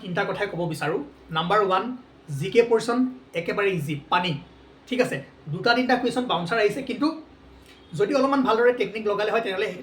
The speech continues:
তাৰো এনচাৰ কৰিব পাৰিলে হয়। গতিকে জি কেত একো কম্পিটিশ্যন নহয়, একেবাৰে ইজি আহিছে। ঠিক আছে, যদি কে এছ জি এছ আছামৰ পৰা কণ্টেণ্টবোৰ ভালদৰে চাইছিলে, YouTubeতে আছে, এতিয়াও চাই ল'ব পাৰে। যদি কিবা ভুল আছে, মই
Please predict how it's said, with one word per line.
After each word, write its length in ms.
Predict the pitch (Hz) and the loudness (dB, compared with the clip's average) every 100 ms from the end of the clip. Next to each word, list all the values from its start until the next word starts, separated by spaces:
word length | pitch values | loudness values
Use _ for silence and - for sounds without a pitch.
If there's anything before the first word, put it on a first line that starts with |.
| - | -2
তাৰো 220 | 175 214 | 2 4
এনচাৰ 280 | 185 175 190 | 2 -2 -4
কৰিব 200 | 175 180 | -2 -2
পাৰিলে 320 | 175 156 175 | -2 -2 -2
হয়। 100 | 214 | -4
গতিকে 200 | 196 220 | -2 -2
জি 180 | 156 185 | -2 -2
কেত 160 | 220 | -2
একো 140 | - 202 | 0 -2
কম্পিটিশ্যন 420 | 180 156 139 143 | -2 -4 -6 -6
নহয়, 200 | 135 123 - - - - | -6 -8 -12 -20 -20 -8
একেবাৰে 300 | - 254 240 | -2 2 2
ইজি 180 | 180 185 | 2 2
আহিছে। 300 | 160 139 127 - - - | 0 -2 -8 -10 -12 -4
ঠিক 120 | 240 | 0
আছে, 200 | - 151 - - - - | 2 0 -8 -20 -20 -6
যদি 180 | 180 240 | 0 2
কে 120 | 254 | 4
এছ 180 | 214 226 | 4 4
জি 100 | 170 | 4
এছ 80 | 214 | 2
আছামৰ 560 | - 220 208 196 208 196 | 0 -4 -6 -2 0 0
পৰা 380 | 220 208 202 - - | 2 4 4 0 -6
কণ্টেণ্টবোৰ 360 | 175 180 190 196 | -4 -2 0 0
ভালদৰে 280 | 156 170 175 | 0 0 0
চাইছিলে, 480 | 156 151 196 - - - 160 | 0 0 -2 -2 -10 -12 -8
YouTubeতে 360 | 160 175 202 | -4 -2 0
আছে, 160 | 202 220 | 0 -2
এতিয়াও 180 | 190 202 | -2 -2
চাই 140 | 196 | 0
ল'ব 160 | 202 208 | 0 0
পাৰে। 240 | 214 269 | -2 -2
যদি 160 | 185 170 | -4 -8
কিবা 220 | 165 180 | -2 -2
ভুল 200 | 143 170 | 0 -2
আছে, 200 | 185 - | -2 -4
মই 320 | 165 180 180 | -4 -4 -4